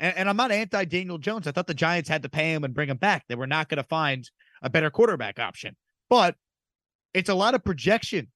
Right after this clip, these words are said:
with Daniel Jones. It's a lot of, "Hey, we think he's gonna be really good and take a big step forward." What if he's the same? What if Brian Daboll coached the absolute best he could coach last year and got the absolute most he could from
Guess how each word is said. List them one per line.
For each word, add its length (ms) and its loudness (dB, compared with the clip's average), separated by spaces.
with 120 -8
Daniel 320 -2
Jones. 520 -12
It's 120 -2
a 60 6
lot 220 4
of, 160 4
"Hey, 280 0
we 200 0
think 440 -2
he's 200 -2
gonna 180 2
be 200 -4
really 340 -2
good 220 -2
and 180 -8
take 160 -2
a 40 -6
big 200 -6
step 300 -4
forward." 280 -6
What 160 4
if 80 4
he's 160 2
the 80 -12
same? 380 -2
What 160 4
if 160 2
Brian 500 -2
Daboll 520 -4
coached 320 0
the 160 -4
absolute 580 -4
best 260 -2
he 100 -10
could 180 -10
coach 280 -4
last 320 -6
year 120 -4
and 160 -8
got 160 0
the 140 -2
absolute 420 -4
most 240 -8
he 80 -10
could 320 -4
from 280 -4